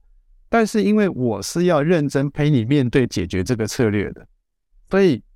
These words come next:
解决一个策略本来就不是很容易的事情。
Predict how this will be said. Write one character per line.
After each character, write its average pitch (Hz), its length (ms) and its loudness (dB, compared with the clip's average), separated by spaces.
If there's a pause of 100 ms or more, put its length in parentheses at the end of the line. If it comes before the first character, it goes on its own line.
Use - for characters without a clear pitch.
(180)
解 131 120 0
决 143 160 -2
一 170 40 0
个 170 100 -2
策 180 180 -4
略 165 220 -4
本 123 160 -2
来 123 100 -2
就 170 160 2
不 139 180 -2
是 165 180 0
很 131 300 -2
容 127 300 -6
易 165 200 0
的 127 180 0
事 123 240 -4
情。 98 180 -12